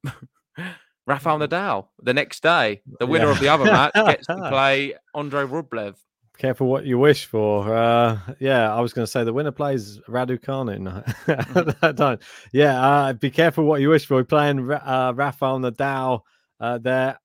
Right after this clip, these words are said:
Speaker 2: at seven o'clock the next day, and Rublev, either Casper Ruud or Denis Shapovalov. Uh, that's a really competitive matchup, that one. It's, uh, sort of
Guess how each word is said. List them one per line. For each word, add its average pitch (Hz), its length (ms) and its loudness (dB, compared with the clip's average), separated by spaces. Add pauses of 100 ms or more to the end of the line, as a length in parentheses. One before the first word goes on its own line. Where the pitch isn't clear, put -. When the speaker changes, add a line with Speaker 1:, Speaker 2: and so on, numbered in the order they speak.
(180)
Speaker 2:
at 127 160 -6
seven 127 340 -4
o'clock 123 380 -6
the 120 100 -4
next - 380 -10
day, 127 380 0 (580)
and 120 240 -4
Rublev, 131 640 2 (720)
either 135 240 -4
Casper 135 420 -8
Ruud 139 300 0
or 127 100 0
Denis 135 340 -8
Shapovalov. 120 880 -4
Uh, 123 280 -4
that's 147 280 -10
a 220 60 -12
really 233 300 -4
competitive 151 680 -8
matchup, 135 520 -10
that 98 220 -10
one. 101 240 -6
It's, 120 200 -12
uh, 123 140 -2
sort 120 320 -4
of - 60 -18